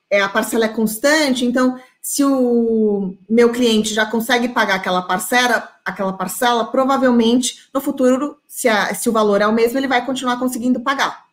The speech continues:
né? Então, quando a gente olha pra comportamento da carteira, é, eu prefiro, né, sempre carteiras saque price. Agora, eu tenho operações de carteira sacoque muito saudáveis,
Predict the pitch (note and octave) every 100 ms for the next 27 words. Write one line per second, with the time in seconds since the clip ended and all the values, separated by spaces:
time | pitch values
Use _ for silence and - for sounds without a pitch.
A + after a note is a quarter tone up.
0 | - F#3+ A3+ A#3 - _ _ C4 D4+ D4
1 | D4 C#4+ - B3+ D4 E4 D#4+ B3+ B3+ A#3
2 | A#3 G#3+ G3+ G3 F#3 F3+ F3 E3 - B3
3 | C4+ B3 F3 D#3+ - _ _ _ _ _
4 | _ _ - G3 F#3+ F#3+ G3 F#3+ F3+ F3+
5 | F3 - _ _ A3+ A#3 C#4 C4+ B3+ -
6 | A3 A3+ C#4+ - - G#3 G#3 A3 A#3+ -
7 | - - A#3+ C4 C4+ C4 B3+ B3 A3+ A#3
8 | - - - A#3+ A#3 B3+ C4 A3 D3 A#2
9 | - - _ _ _ C#4+ B3+ G#3 E3+ C3+
10 | A#3 A#3+ A#3 A#3 C#4+ D4+ C4 A#3 A#3 A3
11 | A3 G#3 G#3 G3 F#3+ F#3 F#3 F3+ F#3+ A#3+
12 | A#3+ B3 C4+ C4 A3+ G3 F#3 F#3+ A3 -